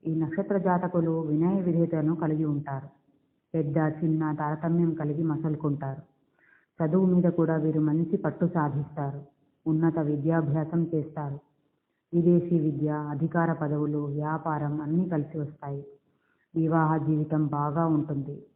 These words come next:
చక్కటి వ్యూహ రచనతో పొదుపుగా సంసారాన్ని సాగిస్తారు. గొప్పలు చెప్పుకోరు వీరు. ఇంకా ఇతరులను కూడా కించపరచరు.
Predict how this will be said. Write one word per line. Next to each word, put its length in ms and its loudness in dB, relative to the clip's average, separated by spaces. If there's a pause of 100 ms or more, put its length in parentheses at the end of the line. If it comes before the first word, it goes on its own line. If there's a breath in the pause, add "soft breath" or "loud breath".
(840)
చక్కటి 360 0
వ్యూహ 340 0
రచనతో 720 -4
పొదుపుగా 440 0
సంసారాన్ని 640 -2
సాగిస్తారు. 680 -6 (640)
గొప్పలు 340 2
చెప్పుకోరు 520 0
వీరు. 300 -2 (840)
ఇంకా 320 -2
ఇతరులను 520 2
కూడా 260 0
కించపరచరు. 800 -2